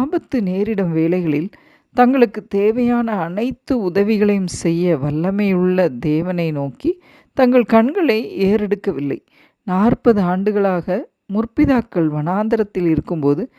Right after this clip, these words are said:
அதிசயமான காரியங்களை ஆண்டவர் செய்தார். அற்புதமாய் எகிப்தின் அடிமைத்தனத்திலிருந்து அவர்களை விடுவித்தார். செங்கடலை இரண்டாக பிளந்து அவர்களை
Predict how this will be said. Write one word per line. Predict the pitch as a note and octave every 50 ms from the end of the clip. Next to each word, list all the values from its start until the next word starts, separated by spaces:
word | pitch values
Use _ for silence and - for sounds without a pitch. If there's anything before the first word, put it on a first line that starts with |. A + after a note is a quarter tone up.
| _ - - _ _ _ _ -
அதிசயமான | F3+ F#3 F3 A#3+ A#3+ - - C#4 C4 C4 B3+ B3 B3+ C4 C4 C4+ D4 C4
காரியங்களை | - - F#3+ F3+ F3 F#3 F#3 F#3+ F#3+ F#3+ F#3
ஆண்டவர் | E3 D#3+ D#3+ D#3+ E3 F#3 F3+ F3+ -
செய்தார். | - - - D#3 D3+ D3 D#3 D#3 D#3 - _ _ _ _ _ _ -
அற்புதமாய் | G3+ A3 C4+ - - F#4+ F4 E4 D#4 C4 G#3+ F#3+ F3+ F3+ G3 A3 - - - - D#3+
எகிப்தின் | - - B3 A#3 - _ - A#3+ A3+ G3+ E3+
அடிமைத்தனத்திலிருந்து | - C#3+ D#3 D3+ F#3 G#3+ A3+ A#3 A3 G#3 - G#3 F3+ E3+ D#3 - - F3 D#3 D#3+ D#3 D3+ D#3+ F3 A#3 C#4+ _ _ _ _ _ -
அவர்களை | G3+ G#3 A3 G#3 F#3 F#3+ F3 F#3+ A#3
விடுவித்தார். | B3+ A3 F#3 A3+ G3 G3+ F#3+ - - - F#3 F3 - - _ _ _ _ _ _ -
செங்கடலை | - - C4 C4+ D4+ D#4+ E4 D#4+ A#3 C4+ C4+ A3 G#3 G#3 E3 - -
இரண்டாக | F#3+ F3 F#3+ G3 G#3+ G#3 A3 G#3+ G#3 - A3 G3
பிளந்து | - - - E3+ F3 F3 E3 D3+ E3+ A3 A#3+ - _ _ _ _
அவர்களை | - F3 F3 F#3+ F#3 F3 F3 F3 D#3+ D#3+